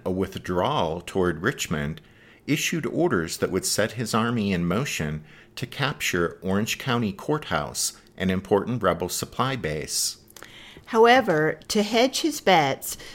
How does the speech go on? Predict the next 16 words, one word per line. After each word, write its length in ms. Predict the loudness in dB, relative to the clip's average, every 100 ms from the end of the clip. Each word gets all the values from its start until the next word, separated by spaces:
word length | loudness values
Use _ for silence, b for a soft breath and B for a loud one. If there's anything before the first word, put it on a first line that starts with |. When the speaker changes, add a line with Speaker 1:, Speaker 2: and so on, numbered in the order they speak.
| B 6
Speaker 2:
just 320 | 6 6 4
in 160 | 2
case 400 | 4 6 6 6
he'd 180 | -2 0
misinterpreted 960 | 2 2 0 -2 0 -2 0 2 2 2
the 80 |
signs 680 | -2 0 2 2 2 0 -4 B B B
and 160 | 0 0
the 60 |
Confederates 760 | 0 -2 4 4 8 6 4 -2
were 120 | 2
actually 460 | 4 4 0 -2 -2
moving 400 | 0 2 2 0
against 460 | 2 2 2 -2
his 220 | -4 -4 2
right, 520 | 4 6 4 2